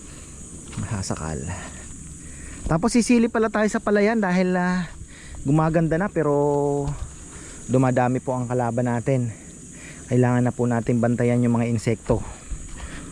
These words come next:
Yung, ah, leaf folder. Aro, itong tagadilig natin, di binabalikan yung, ah,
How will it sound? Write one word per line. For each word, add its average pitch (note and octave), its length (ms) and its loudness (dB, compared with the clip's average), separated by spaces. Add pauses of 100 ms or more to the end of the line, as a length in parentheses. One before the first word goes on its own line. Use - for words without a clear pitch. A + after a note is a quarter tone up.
(140)
Yung, B2 260 6
ah, A#2 240 2
leaf F3+ 240 6
folder. G3 640 4 (400)
Aro, - 160 -8 (880)
itong C#3+ 240 -4
tagadilig C3 420 2
natin, C3 320 0
di E3 140 4
binabalikan D3 640 2
yung, C#3 240 0
ah, C3+ 400 2